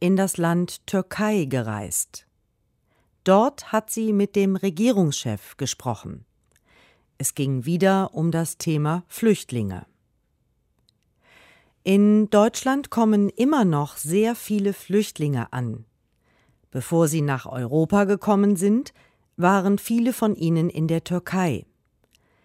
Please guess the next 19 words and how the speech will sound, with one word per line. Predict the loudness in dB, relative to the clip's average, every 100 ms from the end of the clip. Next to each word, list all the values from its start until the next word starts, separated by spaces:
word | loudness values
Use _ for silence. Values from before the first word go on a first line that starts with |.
| _ _ _ _
Die | -6 -2 0
europäischen | 2 2 2 0 0 0 0 2
Länder | 2 2 2 2 2
möchten, | 2 0 -4 -8 -2 -2 -2
dass | -4 -4
sie | -4 -4
dort | -4 -6 -6
bleiben. | -2 0 0 -2 -4 -6 _ _ _ _ _ _ _ _ _ _ _
Doch | -6 -6 -8 -2
dafür | 0 0 -2 0 0 0
muss | 0 0 -2
die | -4 -4
Situation | -6 -6 -6 -4 0 2 4 4
für | 0 -6
die | -6
Flüchtlinge | -6 -6 -6 -6 -4 -4 -6
in | -6
der | -6
Türkei | -6 -8 -6 -6 -4 -6